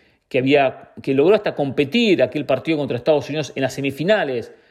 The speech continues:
de la Nation League, llevando el partido a los últimos minutos con el cero a cero, y que dejaba la esperanza de jugar una eliminatoria, eh, y estar compitiendo por un lugar en el Mundial. Bueno, ya se olvidó del Mundial,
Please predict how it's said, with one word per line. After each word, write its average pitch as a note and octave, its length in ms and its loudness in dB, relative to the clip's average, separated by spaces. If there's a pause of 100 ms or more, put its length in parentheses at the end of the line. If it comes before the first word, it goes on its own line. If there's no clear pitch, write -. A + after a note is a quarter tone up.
(140)
de C3+ 140 -2
la C3 100 6
Nation C#3+ 480 -2
League, E3 140 0
llevando C3+ 280 2
el B2 80 -4
partido A#2+ 680 0 (220)
a A#2 80 -6
los C3 160 -2
últimos D3 260 2
minutos C#3 260 -2
con B2 120 -4
el B2 60 -6
cero B2+ 220 0
a A#2+ 40 -4
cero, C#3 600 0 (340)
y B2+ 200 -4
que C3 160 -2
dejaba C3 600 0
la C#3 80 -2
esperanza C3+ 500 -2
de A2+ 140 -2
jugar C#3 220 0
una C3 100 -2
eliminatoria, A#2+ 880 -2 (380)
eh, - 120 -4
y A2+ 140 -4
estar C#3 240 0
compitiendo C3+ 500 -2
por B2+ 140 -2
un B2 200 -4
lugar B2+ 260 2
en A#2+ 60 -6
el A#2+ 40 -4
Mundial. E3 440 0
Bueno, A2 380 -4 (240)
ya C#3+ 220 2
se B2+ 140 -6
olvidó A#2+ 180 0
del A#2 120 0
Mundial, C3+ 600 0